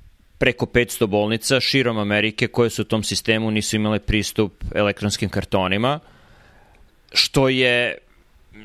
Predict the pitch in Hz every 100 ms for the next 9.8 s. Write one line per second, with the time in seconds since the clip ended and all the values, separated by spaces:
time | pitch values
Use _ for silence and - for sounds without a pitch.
0 | 107 143 135 120 127 110 127 101 127 120
1 | 123 113 127 127 110 104 85 107 113 110
2 | 104 107 98 110 110 110 110 110 107 107
3 | 104 104 - 104 110 95 107 101 - 107
4 | 98 98 - 95 101 - 107 104 107 -
5 | 107 98 - 107 - 104 - 98 101 113
6 | 82 90 101 95 104 - 107 104 98 101
7 | - 104 101 - 104 98 95 98 92 90
8 | 101 - 98 104 90 98 107 101 95 104
9 | 101 - 101 95 110 104 101 98